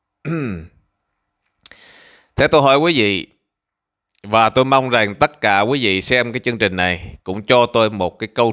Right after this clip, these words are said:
trả lời. Cho tôi một câu trả lời. Nó công tâm nhất. Nó nói rằng á, là tôi bị ổi vì nó căn cứ vào cái số tiền mà năm triệu của chị A Lương vừa rồi đó. Nó nói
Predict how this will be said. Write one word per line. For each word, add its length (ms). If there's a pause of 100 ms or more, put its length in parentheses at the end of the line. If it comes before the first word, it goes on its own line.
trả 160
lời. 280 (1300)
Cho 100
tôi 120
một 120
câu 120
trả 140
lời. 260 (1300)
Nó 100
công 300
tâm 180
nhất. 180 (1080)
Nó 220
nói 260
rằng 280
á, 160 (320)
là 160
tôi 200
bị 140
ổi 240
vì 160
nó 80 (100)
căn 220
cứ 260
vào 580
cái 100
số 320
tiền 340
mà 100
năm 440
triệu 260
của 100
chị 220
A 240
Lương 240
vừa 140
rồi 220
đó. 100 (140)
Nó 140
nói 140